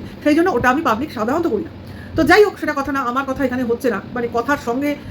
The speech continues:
চলে আসে, তো সেখান থেকে বেচুর আজকাল এইসব ভালো লাগছে না। তো না লাগার অনেক কারণ আছে, সেই কারণগুলো আমি বিস্তারিতভাবে বলবো, কিন্তু আগে যেটা বলবো সেটা হলো, তার মানে এখন ভালো লাগছে না,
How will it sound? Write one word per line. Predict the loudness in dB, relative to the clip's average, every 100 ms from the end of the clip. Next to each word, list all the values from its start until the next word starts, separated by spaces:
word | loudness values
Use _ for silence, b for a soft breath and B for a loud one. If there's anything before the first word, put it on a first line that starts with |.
| B 4
চলে | 6
আসে, | 6 2
তো | -4 -4
সেখান | -2 -4
থেকে | -2 -4
বেচুর | -2 0 0 2
আজকাল | 0 0 -2 -2
এইসব | -8 -4 -4 -2
ভালো | -4 -2
লাগছে | 0 0 -4 -10
না। | -12 -18 B B B 0
তো | 2
না | 4 4
লাগার | 6 4
অনেক | 2 2
কারণ | 0 0
আছে, | -6 -10 -12
সেই | -6
কারণগুলো | -2 0 2
আমি | 0
বিস্তারিতভাবে | -2 -2 -2 0 0 0
বলবো, | 0 0 -4
কিন্তু | -8 -8 -6 -4
আগে | 2 4 4
যেটা | 2
বলবো | 4 4 2
সেটা | -2 0
হলো, | 0 0 -4 -16 0
তার | 2 4
মানে | 4 2 -2 -6
এখন | -6 -4 -2 2
ভালো | 4 4
লাগছে | 4 0
না, | -8